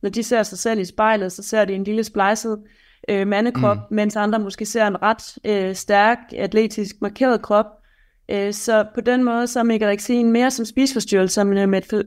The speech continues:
Speaker 1: forstyrret kropsbillede og, og en stræben efter en, en,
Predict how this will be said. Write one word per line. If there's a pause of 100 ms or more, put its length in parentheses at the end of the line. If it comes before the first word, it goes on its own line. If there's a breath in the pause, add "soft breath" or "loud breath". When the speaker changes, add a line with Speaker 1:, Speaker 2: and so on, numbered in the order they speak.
(100)
Speaker 1:
forstyrret
kropsbillede
og, (540)
og
en
stræben
efter
en,
en,